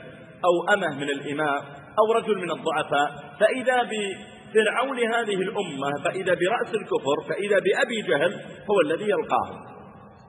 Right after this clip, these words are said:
لقيهما في الطريق، فقال أبو جهل لأمية بن خلف، قال: "يا أمية، من هذا معك؟" قال: "هذا أخي اليثربي." قال: "من يثرب؟" قال: "نعم."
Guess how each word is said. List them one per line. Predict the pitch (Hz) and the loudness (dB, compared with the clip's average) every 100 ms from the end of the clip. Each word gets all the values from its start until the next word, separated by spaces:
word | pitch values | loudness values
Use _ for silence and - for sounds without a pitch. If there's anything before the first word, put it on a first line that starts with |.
| - - - | -20 -14 -2
لقيهما | 143 175 185 160 143 | -2 0 -2 -2 -6
في | 127 | -6
الطريق، | - 123 127 120 - - - - - - - | -6 -4 -4 -6 -12 -18 -20 -20 -20 -8 -4
فقال | 156 190 190 175 165 - - - - 120 - | 0 0 2 2 0 -6 -16 -18 -18 -10 -2
أبو | 156 156 | -2 0
جهل | 151 170 180 | -2 0 0
لأمية | 185 156 127 123 131 151 185 160 143 | -2 -4 -6 -6 -8 -4 -2 -2 -2
بن | 120 123 | -6 -4
خلف، | 139 110 - - - - - | -4 -4 -6 -12 -18 -20 -8
قال: | - 208 | 0 2
"يا | 226 226 226 | 2 0 0
أمية، | 233 226 | -2 -2
من | 202 226 | -2 -2
هذا | 208 180 139 | -2 -4 -2
معك؟" | 123 107 113 - - - - - - - - - | -2 -2 -4 -8 -16 -20 -20 -20 -20 -20 -12 -2
قال: | 139 156 | 0 0
"هذا | 160 185 170 160 | -2 -2 -2 -4
أخي | 185 185 | -4 -6
اليثربي." | 170 156 156 151 - 180 - - - - - - - - - - - | -4 -4 -4 -6 -6 -8 -10 -16 -18 -20 -20 -20 -20 -20 -20 -20 -12
قال: | 120 123 | -8 -6
"من | 151 | -4
يثرب؟" | 185 151 131 143 - - - - - - - - - - | -4 -2 0 0 0 -12 -18 -18 -20 -20 -20 -20 -14 0
قال: | 143 156 | 2 4
"نعم." | 202 165 | 2 2